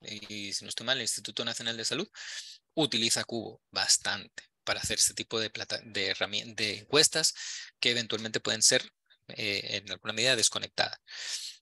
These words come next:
Claro, ¿qué pasa? Dice, "Bueno, pero yo necesito algo tan sofisticado". De ahí no, a lo mejor uno puede agarrar el instrumento, mm, hacerlo, imprimirlo,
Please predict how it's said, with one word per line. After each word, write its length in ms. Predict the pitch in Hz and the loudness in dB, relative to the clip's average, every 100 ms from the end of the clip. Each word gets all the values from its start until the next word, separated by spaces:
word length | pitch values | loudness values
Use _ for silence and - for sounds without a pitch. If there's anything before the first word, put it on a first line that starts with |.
| _ - | _ 2
Claro, 360 | 127 131 107 | 6 6 4
¿qué 120 | - | -2
pasa? 360 | 120 - 113 107 | 4 6 6 4
Dice, 200 | 101 101 | 0 -4
"Bueno, 200 | 107 107 | -4 -4
pero 140 | 98 | -4
yo 120 | 95 117 | -2 2
necesito 460 | 139 165 156 143 | 4 6 6 6
algo 260 | 143 135 143 | 2 2 0
tan 140 | 139 | 4
sofisticado". 800 | 135 139 - - 120 147 135 - - | 4 6 4 2 2 4 4 2 -8
De 280 | - - | -6 2
ahí 120 | 131 113 | 2 4
no, 340 | 156 151 - _ | 0 -2 -6 _
a 80 | 104 | -6
lo 80 | 107 | -4
mejor 500 | 107 - 123 143 - _ | -4 0 0 0 -8 _
uno 220 | 123 127 | -8 -6
puede 240 | - 127 131 | 0 4 6
agarrar 340 | 120 127 139 | 6 6 4
el 100 | 123 | 4
instrumento, 580 | 110 - 110 135 135 131 | 2 2 2 0 2 0
mm, 200 | 120 123 | -2 -6
hacerlo, 420 | - - 113 113 110 - _ _ | -4 -2 0 -2 -4 -16 _ _
imprimirlo, 760 | - 127 - 117 143 135 139 | -12 -4 -2 4 4 4 0